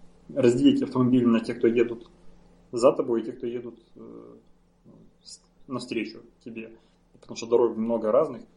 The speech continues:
но это, конечно, хорошо решается с помощью компаса.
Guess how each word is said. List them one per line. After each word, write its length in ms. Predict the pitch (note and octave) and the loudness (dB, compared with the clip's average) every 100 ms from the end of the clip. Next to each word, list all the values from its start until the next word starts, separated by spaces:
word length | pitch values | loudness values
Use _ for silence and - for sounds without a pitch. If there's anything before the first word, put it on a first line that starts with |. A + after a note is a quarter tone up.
| _ _ | _ _
но 300 | A2+ A2 A#2 - | -16 -14 -14 -16
это, 220 | B2+ C3+ | -12 -12
конечно, 360 | - C3 - | -10 -12 -12
хорошо 340 | C3+ A#2+ - C3+ | -10 -8 -4 -4
решается 340 | B2+ C3 A#2+ | -2 -4 -6
с 40 | - | -10
помощью 300 | B2 A#2 C3 | -12 -10 -6
компаса. 440 | - A#2 - - | -4 -6 -8 -18